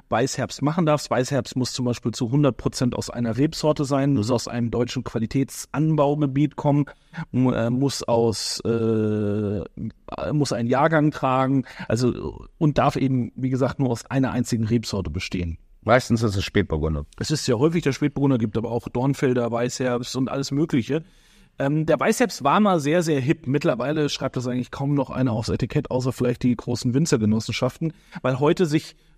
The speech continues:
Speaker 1: Rosés eher übers, über Ausstattung, über witzige Namen und so weiter verkaufen
Speaker 2: Mhm.
Speaker 1: lassen. Ähm, was ist der bekannteste Rosé? Also einen, den ich in meiner Laufbahn schon sehr viel verkauft habe, ist auch ein Rosé, der ein bisschen anders ist, ist der, äh, Rosé Barrique von Knipser.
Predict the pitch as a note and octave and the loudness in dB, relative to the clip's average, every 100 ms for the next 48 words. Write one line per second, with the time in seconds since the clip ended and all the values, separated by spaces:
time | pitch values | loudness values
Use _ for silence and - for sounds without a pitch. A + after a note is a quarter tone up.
0 | _ - A#2+ C3 D3+ - - B2+ C#3 C3+ | _ -8 -2 2 2 2 -2 0 0 0
1 | C3 E3 - - - C#3 B2+ A2 F#2 - | 0 0 -4 -8 -4 0 2 2 0 -4
2 | - C#3 - - B2+ C#3+ B2+ C3 A#2+ B2 | 0 0 2 -2 0 2 2 2 2 0
3 | A#2+ C3+ - B2+ A#2+ A#2+ B2 B2+ B2 A#2 | 0 -2 0 0 0 0 0 0 0 -2
4 | - A2+ A#2 A2+ G#2+ A2+ A#2+ A#2 A2+ A#2 | -2 -2 -2 -4 0 4 4 4 2 0
5 | - A#2+ - - _ - - A#2+ C3 C3 | -2 -4 -6 -20 _ -20 -6 0 2 2
6 | - - - - C3+ A2 - C3 D3 - | 0 -8 -8 0 0 0 -4 -4 -4 -4
7 | A#2 A2+ A2 C3 D3 A#2+ B2+ - - _ | -4 -4 0 2 2 0 -4 -6 -14 _
8 | _ _ D#3+ F3+ D#3 D3+ C#3+ B2+ - _ | _ _ 0 2 2 0 -4 -10 -14 _
9 | G3 G#3+ F3 D#3 D3 C3 C3+ E3 - D#3 | 0 4 4 4 2 0 0 -2 0 -2
10 | C#3+ C#3+ C#3 B2+ - E3 D3+ - C#3 - | 0 -2 -2 -4 -6 -4 -4 -4 -6 -4
11 | C#3+ C#3 C3 - - G3 D#3 C#3 E3+ C#3 | -4 -2 -2 -2 -2 0 0 0 2 2
12 | B2+ - C3 - F3+ F3 C#3 D#3 C#3+ - | 0 -2 -2 0 0 0 -4 -6 -8 -4
13 | C3 B2+ B2 G#2+ B2 B2 B2 A#2+ C#3+ - | -2 0 -2 -2 -4 -4 -4 2 2 4
14 | B2+ B2+ F#3 - - C3+ B2 - E3 - | 0 2 0 0 -2 -2 -2 0 0 0
15 | - G#3+ A3+ C4 | -2 0 2 2